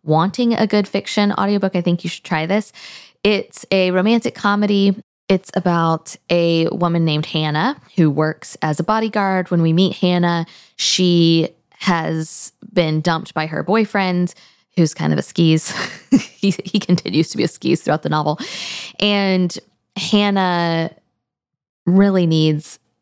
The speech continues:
a new job. She needs, she needs a new adventure. She needs her boss to kind of send her out on a mission, more or less.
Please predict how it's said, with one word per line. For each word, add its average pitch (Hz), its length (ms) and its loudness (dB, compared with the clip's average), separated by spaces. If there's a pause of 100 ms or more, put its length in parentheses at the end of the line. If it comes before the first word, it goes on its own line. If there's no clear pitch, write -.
(160)
a 156 300 -2
new 151 180 0
job. 247 360 0
She - 180 -2
needs, 165 400 2 (460)
she - 240 -2
needs 175 180 0
a 160 80 -2
new 151 140 2
adventure. 190 420 0
She 156 500 -2 (520)
needs 185 320 2
her 196 100 0
boss 160 280 -2
to 165 100 -8
kind 151 180 -2
of 147 60 -4
send 160 240 -2
her 160 80 0
out 143 180 -2
on 151 100 -2
a 143 60 -2
mission, 156 500 -2
more 170 220 2
or 175 60 0
less. 175 260 -2